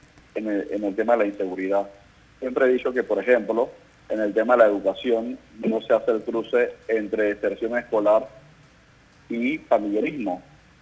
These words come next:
Hay lugares en el país que tienen hasta treinta por ciento de deserción escolar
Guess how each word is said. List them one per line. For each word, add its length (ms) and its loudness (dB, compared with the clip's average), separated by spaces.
Hay 140 -8
lugares 400 4
en 80 -2
el 120 0
país 280 0
que 100 -2
tienen 500 -4
hasta 280 0
treinta 340 0
por 160 -4
ciento 380 -2
de 120 2
deserción 640 -6
escolar 520 0